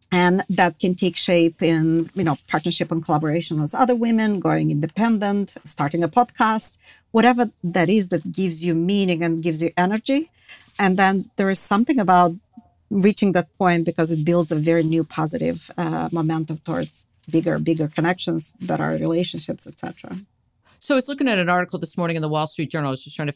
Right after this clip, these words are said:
Speaker 2: find it, about the pandemic fundamentally changing the way women go to work. Is this a good time for women to pivot?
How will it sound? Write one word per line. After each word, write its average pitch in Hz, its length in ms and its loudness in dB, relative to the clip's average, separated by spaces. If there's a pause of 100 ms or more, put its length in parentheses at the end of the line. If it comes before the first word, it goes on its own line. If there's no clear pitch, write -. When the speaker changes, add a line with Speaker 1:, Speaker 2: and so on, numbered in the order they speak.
(100)
Speaker 2:
find 147 120 -2
it, 143 160 -2
about 151 520 -2 (260)
the 175 120 -6
pandemic 180 640 -2
fundamentally 156 560 -4
changing 151 460 -6
the 143 80 -4
way 147 220 -2
women 147 360 -4
go 156 160 -8
to 151 80 -6
work. 151 240 -6
Is 208 120 -4
this 294 220 -6
a 302 60 -4
good 226 280 -2
time 214 320 -6
for 214 140 -8
women 196 300 -6
to 180 100 -12
pivot? 190 380 -8